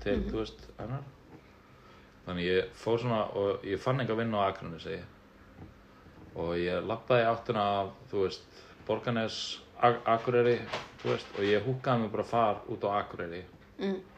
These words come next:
Speaker 1: Og síðan frá Akureyri fór ég til Húsavíkur.
Speaker 2: Mhm.
Speaker 1: Eða, þú veist, ég fór í sveitarlandi frænda míns. En síðan í framhaldi af því þá frétti ég að það var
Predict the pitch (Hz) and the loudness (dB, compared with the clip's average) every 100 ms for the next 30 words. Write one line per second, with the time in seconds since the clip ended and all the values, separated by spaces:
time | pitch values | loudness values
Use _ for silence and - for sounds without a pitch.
0 | - - - - - - 95 - 110 110 | -14 -12 -12 -16 -8 -4 -2 0 2 2
1 | 110 110 - - - 98 98 120 127 123 | 0 -4 -12 -20 -2 2 4 4 4 0
2 | 107 104 95 104 101 98 95 92 104 113 | 2 0 0 0 2 0 -2 -8 -4 -4
3 | 90 82 - 90 95 - - - 202 190 | -2 -6 -6 -6 -6 -14 -14 -6 -4 -4
4 | 214 - - - 92 95 98 92 95 98 | -6 -10 -16 -2 2 4 4 2 0 4
5 | 98 76 - 107 98 92 92 85 95 90 | 4 2 2 2 2 0 -4 -4 -4 -4
6 | 80 80 78 - - - - - - 87 | -6 -8 -8 -10 -14 -20 -20 -14 -8 -4
7 | 92 90 - 104 101 85 87 90 85 85 | -2 -2 2 2 2 0 0 0 0 -2
8 | 85 - 104 90 92 85 85 | -2 -2 -2 0 0 0 0